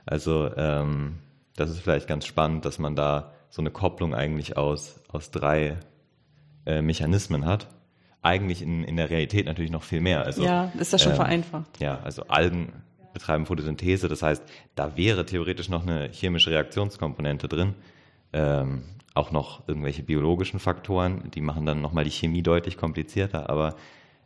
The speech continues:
Speaker 1: ähm, wir haben jetzt erstmal das reduziert auf Navier-Stokes, Advektionsdiffusion, ähm, ja, und ganz am Rande noch ein bisschen Licht.
Speaker 2: Ist das Licht dann mehr als eine Art Randbedingung für Ihre Gleichung? Ja.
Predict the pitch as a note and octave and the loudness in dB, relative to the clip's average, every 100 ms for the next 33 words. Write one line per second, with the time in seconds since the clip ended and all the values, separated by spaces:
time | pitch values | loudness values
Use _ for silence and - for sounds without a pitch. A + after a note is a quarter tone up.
0 | _ D2+ D2+ D2+ D2+ D2 C#2+ - _ D2 | _ 0 2 0 -2 -4 -6 -14 _ -2
1 | D2 D#2+ D2+ D#2 D2+ D2 D2 - C#2+ C#2+ | 0 0 2 0 0 -2 -2 -2 -2 -2
2 | - D#2 D2 D2+ - - - D2+ D2 D2+ | 0 0 2 0 -2 -16 -6 -2 0 -2
3 | - G2+ A2 A2 - - - E2 - - | 0 0 0 -4 -10 -8 -6 -6 -8 -6
4 | E2 - G#2 G2 E2+ F2+ F2 F2 - - | -6 -2 -2 0 0 2 0 -2 -6 -20
5 | _ _ _ _ _ D2+ C#2+ C#2 C#2 C2 | _ _ _ _ _ 0 2 2 -2 -4
6 | C#2+ - B1+ C2+ C2 - _ - D#2 C#2+ | -8 -2 0 0 -4 -14 _ -4 -2 -2
7 | - - _ E2+ F2 D2 C#2 C2+ C2+ B1+ | -6 -20 _ 0 2 0 0 0 0 -6
8 | C2+ - C#2 B1+ E2+ - - - - _ | -8 -4 -2 -2 -4 -10 -20 -20 -20 _
9 | _ _ _ _ _ _ _ _ - F#3 | _ _ _ _ _ _ _ _ -2 -2
10 | - F#3 F#3+ - F3+ F3 E3+ F3 E3 D#3+ | 0 0 0 2 2 4 2 2 0 -4
11 | - D#3+ - D#3+ - F3 A3+ B3 A#3+ A#3 | -2 0 2 0 2 0 0 -2 2 4
12 | A#3+ B3 - A3 A#3 A#3 A#3 A#3 C4 B3+ | 6 4 0 -4 -2 -2 0 2 2 2
13 | - - - _ _ - - - - - | -4 -20 -20 _ _ -20 -20 -20 -6 2
14 | D#3+ F3+ | 2 2